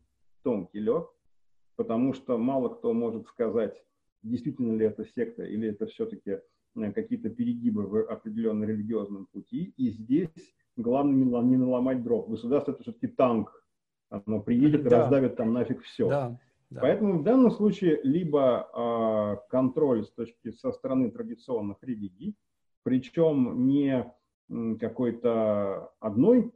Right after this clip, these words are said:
Speaker 1: религии, потому что тут же начинают возникать, э, претензии, что на самом деле эту секту закрыли не, не, м, потому что она секта и органы свои,
Speaker 2: А потому
Speaker 1: э,
Speaker 2: что попы
Speaker 1: пропонала, а потому что,
Speaker 2: пожаловались.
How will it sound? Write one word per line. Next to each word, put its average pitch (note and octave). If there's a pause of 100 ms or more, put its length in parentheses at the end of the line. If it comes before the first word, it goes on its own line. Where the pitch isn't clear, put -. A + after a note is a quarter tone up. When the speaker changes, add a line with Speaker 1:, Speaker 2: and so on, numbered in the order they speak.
(140)
Speaker 1:
религии, G2 (260)
потому A2
что A2+
тут D3+
же B2
начинают A#2+
возникать, A2+ (360)
э, A#2
претензии, E3+
что -
на B2
самом D3+
деле C3+
эту B2
секту -
закрыли A#2
не, G#2+
не, A2+ (180)
м, A#2
потому F3
что F#3
она D#3
секта F3
и D3
органы C#3
свои, C3+ (240)
Speaker 2:
А B2+
потому F#3+
Speaker 1:
э, A#3+
Speaker 2:
что A#3
попы F#3
Speaker 1:
пропонала, A#3
а G#3
потому D#3+
что, C3+
Speaker 2:
пожаловались. -